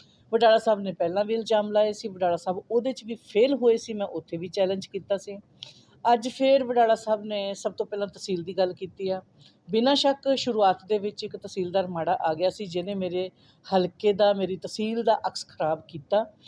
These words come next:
ਮੈਂ, ਅ, ਬੜੀ ਜਦੋਜਹਿਦ ਦੇ ਨਾਲ, ਇੱਦਾਂ ਦੇ ਲੋਕ ਹੁੰਦੇ ਵੀ ਜ਼ਰਾ ਮਜ਼ਬੂਤ ਆ, ਮੈਨੂੰ ਜਦੋਜਹਿਦ ਨਾਲ ਉਹਦੇ ਤੋਂ ਕੱਢਣਾ ਪਿਆ ਸੀ। ਔਰ ਉਸ ਤੋਂ ਬਾਅਦ ਬਹੁਤ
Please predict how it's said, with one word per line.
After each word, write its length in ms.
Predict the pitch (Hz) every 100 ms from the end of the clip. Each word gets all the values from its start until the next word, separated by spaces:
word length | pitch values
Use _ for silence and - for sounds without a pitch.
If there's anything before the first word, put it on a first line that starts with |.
| - -
ਮੈਂ, 460 | 185 190 190 185 185
ਅ, 220 | - 180
ਬੜੀ 300 | 160 185 185
ਜਦੋਜਹਿਦ 480 | 165 165 180 196 202
ਦੇ 140 | 208
ਨਾਲ, 220 | 185 165
ਇੱਦਾਂ 300 | 185 190 196
ਦੇ 100 | 190
ਲੋਕ 260 | 185 185 -
ਹੁੰਦੇ 280 | 160 170 190
ਵੀ 120 | 196
ਜ਼ਰਾ 220 | 196 185
ਮਜ਼ਬੂਤ 480 | 185 170 151 170 165
ਆ, 140 | 185
ਮੈਨੂੰ 240 | 180 175 175
ਜਦੋਜਹਿਦ 440 | 175 170 165 180 185
ਨਾਲ 160 | 180
ਉਹਦੇ 180 | 170 180
ਤੋਂ 140 | 170 185
ਕੱਢਣਾ 280 | - 180
ਪਿਆ 220 | 214 202 202
ਸੀ। 160 | 233 - - - - _ -
ਔਰ 260 | 233 247 247
ਉਸ 280 | 254 240
ਤੋਂ 200 | - 277
ਬਾਅਦ 420 | 240 196 190 214 214
ਬਹੁਤ 440 | 165 220 285 294